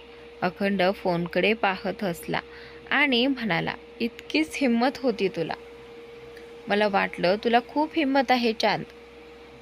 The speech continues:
तुझ्या गोष्टी ऐकून असं वाटलं की तू माझ्या सामोरे किती धैर्याने उभं राहशील, पण तू तर पूर्णपणे तुटलीस.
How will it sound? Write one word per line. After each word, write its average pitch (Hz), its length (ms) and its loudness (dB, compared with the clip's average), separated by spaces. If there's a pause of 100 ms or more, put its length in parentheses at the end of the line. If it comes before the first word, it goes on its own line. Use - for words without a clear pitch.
(100)
तुझ्या 208 200 4
गोष्टी 202 560 2
ऐकून 202 360 -2 (140)
असं 254 240 0
वाटलं 220 540 4
की 269 100 -2
तू 226 320 0 (480)
माझ्या 285 340 2
सामोरे 269 580 4
किती 285 300 -4
धैर्याने 262 560 4
उभं 254 240 2
राहशील, 208 460 0 (600)
पण 202 140 2
तू 190 260 0
तर 196 120 6
पूर्णपणे 220 720 0
तुटलीस. 247 580 0